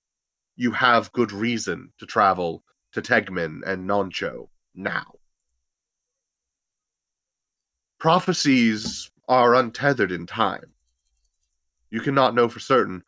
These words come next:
when each prophecy actually refers. However, the longer the Golden Child remains unprotected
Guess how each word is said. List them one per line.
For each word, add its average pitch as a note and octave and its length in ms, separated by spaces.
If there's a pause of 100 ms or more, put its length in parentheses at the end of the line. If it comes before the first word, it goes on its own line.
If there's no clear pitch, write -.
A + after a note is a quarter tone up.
(280)
when A#2 340
each A2+ 260
prophecy A2+ 460
actually F#2 320
refers. - 680 (1500)
However, A#2 520 (2000)
the A#2 80
longer A#2 320
the G#2+ 100
Golden G#2 260
Child G#2 320
remains G2 300
unprotected G#2 680